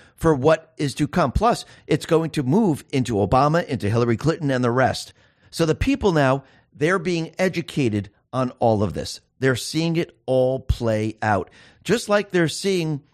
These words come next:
the criminals around this country where they're just going into stores, especially out in California. We've been told to watch California.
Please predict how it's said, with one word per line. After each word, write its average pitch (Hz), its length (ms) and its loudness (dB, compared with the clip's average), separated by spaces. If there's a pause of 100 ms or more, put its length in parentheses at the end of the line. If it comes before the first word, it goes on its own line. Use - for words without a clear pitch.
(540)
the 143 100 -2
criminals 160 580 0
around 139 380 -2
this 131 160 0
country 117 600 0 (360)
where 147 200 4
they're 147 180 0
just 135 280 -6
going 165 360 2
into 160 440 -4
stores, 151 420 0
especially 151 500 0
out 143 180 2
in 131 80 -4
California. 117 500 0
We've 123 120 -4
been 104 100 -6
told 147 180 2
to 135 60 -2
watch 110 200 -2
California. 104 500 0